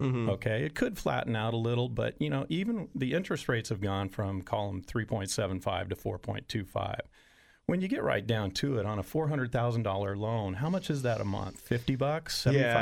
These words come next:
Speaker 1: Yeah,
Speaker 2: bucks?
Speaker 1: something like
Speaker 2: It's
Speaker 1: that.
Speaker 2: not that big a deal.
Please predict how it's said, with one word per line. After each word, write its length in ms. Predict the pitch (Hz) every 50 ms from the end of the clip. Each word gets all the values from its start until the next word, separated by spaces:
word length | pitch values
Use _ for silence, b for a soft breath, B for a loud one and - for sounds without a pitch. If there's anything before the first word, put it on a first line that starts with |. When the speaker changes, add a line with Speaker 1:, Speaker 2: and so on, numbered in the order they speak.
| 110 107
Speaker 1:
Yeah, 60 | 110
Speaker 2:
bucks? 340 | 147 147 156 165 - - -
Speaker 1:
something 260 | - 143 113 107 110
like 160 | 101 98 98
Speaker 2:
It's 200 | 113 107 98 98
Speaker 1:
that. 40 | 123
Speaker 2:
not 340 | 151 156 170 196 208 208 -
that 340 | 180 156 165 156 - 131 135
big 180 | 147 151 143
a 60 | - 123
deal. 580 | 117 101 107 127 151 170 143 - - - -